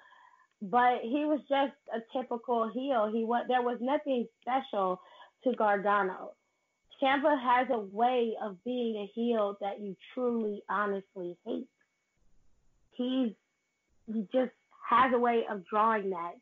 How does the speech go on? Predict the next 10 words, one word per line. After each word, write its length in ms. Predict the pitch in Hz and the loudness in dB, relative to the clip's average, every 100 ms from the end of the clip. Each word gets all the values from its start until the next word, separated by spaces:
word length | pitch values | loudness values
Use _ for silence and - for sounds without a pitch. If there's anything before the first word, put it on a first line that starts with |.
| _ 214 | _ -2
Gargano 560 | 214 208 240 294 285 | -2 0 -2 0 0
doesn't 420 | 233 240 233 214 - | -2 -4 -2 -4 -4
do 180 | 226 214 | -4 -2
that. 220 | 190 175 - _ _ - | -2 -4 -10 _ _ -10
He's 100 | 208 190 | -6 2
very 260 | 254 269 | 2 4
middle 300 | 240 240 233 220 | 2 0 0 -2
of 140 | 202 | -4
the 80 | 190 | -2
road. 380 | 185 185 175 | -2 -2 -4